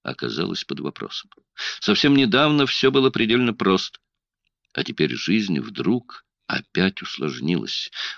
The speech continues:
Открылись возможности, на которых он уже поставил крест.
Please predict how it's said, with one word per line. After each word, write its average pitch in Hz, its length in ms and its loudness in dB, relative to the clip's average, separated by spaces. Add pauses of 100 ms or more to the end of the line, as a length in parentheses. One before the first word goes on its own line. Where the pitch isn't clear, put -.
Открылись 120 600 2
возможности, 104 760 2
на 95 140 4
которых 95 460 0
он 110 200 4
уже 98 200 2
поставил 69 500 -2
крест. - 560 -6